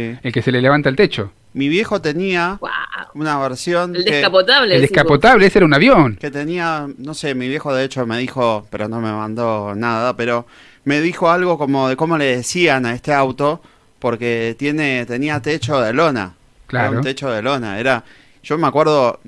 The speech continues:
Speaker 1: mm, tengo recuerdo de mi vieja poniendo, eh, un repasador, algo de costado,
Speaker 2: <laughs> Claro.
Speaker 1: donde entraba el sol para que no te pegara, porque
Speaker 3: No.
Speaker 2: Ah,
Speaker 1: miércoles que
Speaker 2: pero
Speaker 1: te
Speaker 2: aparte una
Speaker 1: mojiste.
Speaker 2: lluvia con, con piedras,
Speaker 1: Mucho
Speaker 2: te la
Speaker 1: calor.
Speaker 2: regalo, ¿eh?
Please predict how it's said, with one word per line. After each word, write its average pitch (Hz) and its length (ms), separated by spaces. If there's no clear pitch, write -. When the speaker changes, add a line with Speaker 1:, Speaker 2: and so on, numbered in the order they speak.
Speaker 1:
mm, 107 340
tengo 139 320
recuerdo 123 480
de 110 100
mi 120 180
vieja 156 560
poniendo, 165 720
eh, 120 380
un 135 260
repasador, 120 760
algo 135 260
de 117 100
costado, 135 640
Speaker 2:
<laughs> - 20
Claro. 120 160
Speaker 1:
donde 110 140
entraba 147 380
el 139 120
sol 170 500
para 117 200
que 107 120
no 131 140
te 135 120
pegara, 117 480
porque 92 400
Speaker 3:
No. 254 140
Speaker 2:
Ah, 135 60
Speaker 1:
miércoles 120 380
que 104 40
Speaker 2:
pero 110 160
Speaker 1:
te 104 60
Speaker 2:
aparte 147 260
una 123 120
Speaker 1:
mojiste. 120 200
Speaker 2:
lluvia 151 240
con, 117 300
con 104 400
piedras, 185 400
Speaker 1:
Mucho 135 140
Speaker 2:
te 117 40
la 113 60
Speaker 1:
calor. - 80
Speaker 2:
regalo, 131 420
¿eh? 190 160